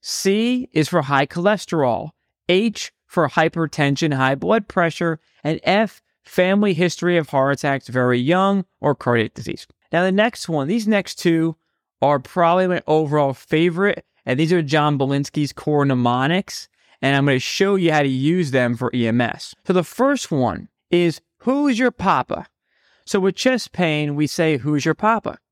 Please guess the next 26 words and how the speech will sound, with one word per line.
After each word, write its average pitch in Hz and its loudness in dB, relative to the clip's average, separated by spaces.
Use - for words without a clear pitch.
Right? 151 0
P 247 0
A 170 0
P 269 0
P - 0
A. 110 -2
So 170 -2
here's 220 0
what 196 0
it 151 0
is. - -6
The 190 0
first 254 0
P 160 -2
is 214 0
pericarditis. 151 -2
Does 202 0
your 247 2
patient 180 -2
show 147 0
signs 147 -2
and 143 0
symptoms 139 -4
of 139 0
pericarditis? 147 0
Right? 143 0